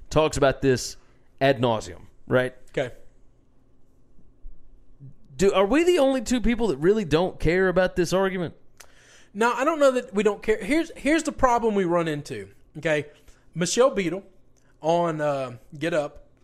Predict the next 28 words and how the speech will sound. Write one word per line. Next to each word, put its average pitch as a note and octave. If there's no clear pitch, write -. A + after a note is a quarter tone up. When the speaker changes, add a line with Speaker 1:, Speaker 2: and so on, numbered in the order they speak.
Speaker 2:
a -
couple D#3
of D3
days. D#3
It E3+
was D#3+
after F3+
the D3
Game D#3+
five C#3
win B2+
where A2+
he A#2+
just G#2+
beat C#3+
his A#2+
chest A#2
and F#2+
pulled C3
his G#2+
thing A2
out G2+
and F#2
showed A#2
it -
to G#2+
everybody G2
and F2+